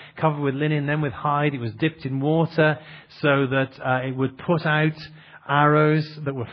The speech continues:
fired, that were lit arrows that were fired at it. It would extinguish those arrows. Now, what sort of arrows are we talking about? What sort of spiritual arrows are we talking about? What sort of arrows will the, uh, will the devil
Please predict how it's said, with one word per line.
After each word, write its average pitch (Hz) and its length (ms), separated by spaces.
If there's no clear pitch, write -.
fired, 147 380
that 135 100
were 127 280
lit 151 220
arrows 143 400
that 151 60
were 131 200
fired 143 300
at 131 140
it. 139 120
It 147 60
would 123 140
extinguish 139 480
those 131 160
arrows. 139 560
Now, 156 100
what 220 140
sort 190 160
of 180 80
arrows 165 420
are 143 60
we 151 80
talking 160 440
about? 131 200
What 175 140
sort 160 120
of 147 60
spiritual 170 460
arrows 131 460
are 156 80
we 151 80
talking 160 240
about? 139 180
What 180 140
sort 175 100
of 165 60
arrows 156 400
will 151 140
the, 151 180
uh, 143 220
will 147 140
the 147 80
devil 139 500